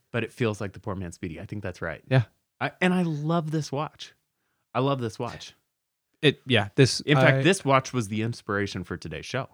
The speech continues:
Speaker 2: It was. I was looking at it today and said, "You know what?" 'Cause I was wearing it today.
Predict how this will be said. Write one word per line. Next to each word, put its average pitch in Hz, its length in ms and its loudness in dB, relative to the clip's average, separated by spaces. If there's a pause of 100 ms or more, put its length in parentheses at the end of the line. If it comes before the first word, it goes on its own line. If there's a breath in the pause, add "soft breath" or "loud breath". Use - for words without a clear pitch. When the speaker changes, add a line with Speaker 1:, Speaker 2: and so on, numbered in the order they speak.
(140)
Speaker 2:
It 135 80 6
was. 131 220 10
I 113 120 6
was 113 220 8
looking 113 260 6
at 107 80 6
it 85 60 0
today 101 320 4 (220)
and 101 280 0
said, 104 180 2
"You 110 60 4
know 123 120 4
what?" 170 260 4 (180)
'Cause 147 100 10
I 147 40 12
was 110 100 8
wearing 117 240 8
it 98 100 -2
today. 95 200 0